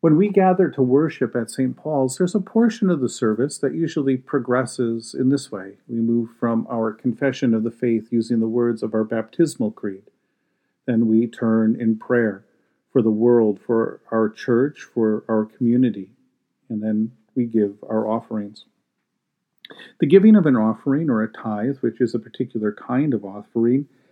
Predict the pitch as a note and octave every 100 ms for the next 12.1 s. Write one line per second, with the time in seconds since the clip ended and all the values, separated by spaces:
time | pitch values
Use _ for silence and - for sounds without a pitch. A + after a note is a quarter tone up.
0 | _ _ - C#3+ D3 C#3+ - - D#3 -
1 | B2 A#2 A#2 - - - A#2 A#2+ C3 C3+
2 | C3 - _ _ _ _ _ _ _ _
3 | _ _ _ - D3+ C#3+ E3+ D#3+ D3+ C3+
4 | C#3 C#3 A#2+ A2+ C3 B2 - C3 B2+ A2
5 | A#2+ A2 B2 A#2 - D3 B2 A2 A#2+ A#2+
6 | B2+ A#2+ A#2+ G#2 A2 A2 A2 A#2 A2 B2
7 | C#3+ C3 G#2 G#2 - - _ _ _ _
8 | _ _ _ - D3 - - B2 A#2 C3
9 | C3+ - A2+ A#2+ A#2+ A#2 A2+ A2+ A#2 A#2+
10 | A#2+ A2 A#2 - - - - - B2 A#2+
11 | A#2 G#2+ G#2+ A2 D#3+ A#3 E3+ G#2+ G#2+ G2+
12 | D3